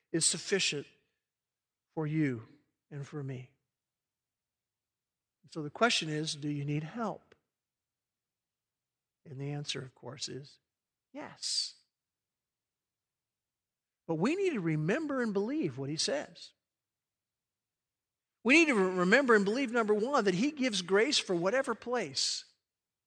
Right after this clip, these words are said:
he puts us in. And you may be in a difficult one right now. But he gives grace for whatever place he places ourselves in,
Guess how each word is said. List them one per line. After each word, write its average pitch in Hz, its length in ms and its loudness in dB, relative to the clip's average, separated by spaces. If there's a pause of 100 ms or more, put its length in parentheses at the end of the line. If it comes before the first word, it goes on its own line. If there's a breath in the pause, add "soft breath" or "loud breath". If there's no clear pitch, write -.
he 196 80 0
puts 214 320 -2
us 131 200 -4
in. 131 160 -10 (1900)
And 160 160 0
you 285 120 0
may 285 180 -2
be 226 180 0
in 214 80 2
a 196 60 0
difficult 196 580 -4
one 147 260 -6
right 160 240 -6
now. 190 320 -10 (2000)
But 170 100 0
he 247 100 4
gives 277 220 2
grace 208 300 6
for - 160 0
whatever 202 340 2
place 202 360 2
he 202 100 -4
places 170 520 -2
ourselves 151 600 -2
in, 160 440 -6